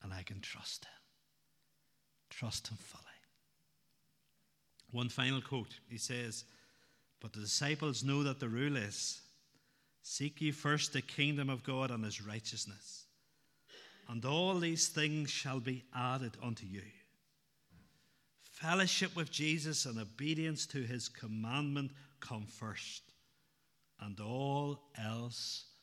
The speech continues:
follows. Get Jesus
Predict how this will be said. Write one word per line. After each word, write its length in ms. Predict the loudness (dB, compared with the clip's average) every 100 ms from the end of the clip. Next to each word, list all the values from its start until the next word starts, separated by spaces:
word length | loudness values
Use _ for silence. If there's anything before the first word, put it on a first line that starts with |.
| _ _ _ _
follows. 1120 | -18 -16 -12 -10 -12 -14 -18 -20 -20 -18 -20 -20 _ _ _ _ _ _ _ _ _ _ _ _ _ _ _ _ -8
Get 240 | -6 -6
Jesus 720 | 2 4 4 0 0 -2 -4